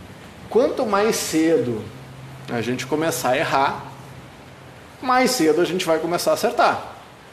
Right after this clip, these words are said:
Isso foi a, a publicação de um, "Utiliza o fracasso como mestre."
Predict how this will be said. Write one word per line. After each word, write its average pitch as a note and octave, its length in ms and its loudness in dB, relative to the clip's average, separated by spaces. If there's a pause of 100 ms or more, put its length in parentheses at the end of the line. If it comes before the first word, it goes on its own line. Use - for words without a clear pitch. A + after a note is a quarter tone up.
(300)
Isso - 180 -14
foi A#2+ 340 0
a, D3 80 2 (500)
a A#2 40 -4
publicação C#3 560 0
de E3+ 80 0
um, D#3 300 -2
"Utiliza E3+ 600 0
o - 20 0
fracasso D3+ 840 0
como D3 300 0
mestre." C#3+ 640 0